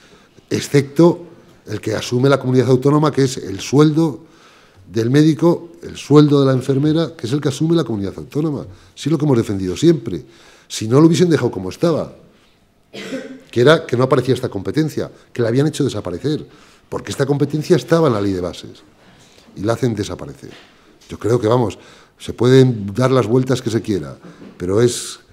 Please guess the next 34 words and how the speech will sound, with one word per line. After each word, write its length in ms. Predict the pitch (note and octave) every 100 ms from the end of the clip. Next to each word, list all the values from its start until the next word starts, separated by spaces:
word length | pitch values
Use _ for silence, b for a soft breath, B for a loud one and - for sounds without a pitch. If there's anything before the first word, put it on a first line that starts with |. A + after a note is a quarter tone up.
| _ -
clarísimo, 880 | A2+ A2+ A2 B2 - - - - - _ _
clarísimo. 440 | D2 D#2+ - - - _ b b b b b b b b b b b b b _ _ _
Les 160 | A2+ A2+
decía 560 | A#2 A#2+ E3 E3+ - - - -
que 100 | A#2+
nos 120 | G#2+
han 60 | C3
hecho 140 | C#3
caso 160 | C#3 C3+
también 520 | C#3 D#3 E3 D#3+ - _ _ -
en 140 | G2+
el 120 | G2 F#2+
tema 260 | A#2 C3+
de, 220 | C3+ A#2+
eh, 520 | B2 - G2+ G2 E2 D#2+ _ _ -
que 100 | G2
no 60 |
es 60 | F#2+
un 80 | G#2
tema 200 | A#2+ G#2+
menor, 420 | G2+ D3 F3+ - - -
porque 200 | E2+ -
era 80 | G#2+
algo 200 | A2+ A2
que, 140 | G#2+ F2+ - - _ b b
que 100 | -
a 20 |
nosotros 420 | G2+ G#2 D3 C#3
en 80 | A#2
Castilla 260 | G#2 - B2
y 20 |
León 120 | B2+
afectaba 600 | B2 A2 - B2 B2 B2 - b b b b _
profundamente 920 | G#2+ G2+ C#3+ C3 A#2+ D#3 C3 - -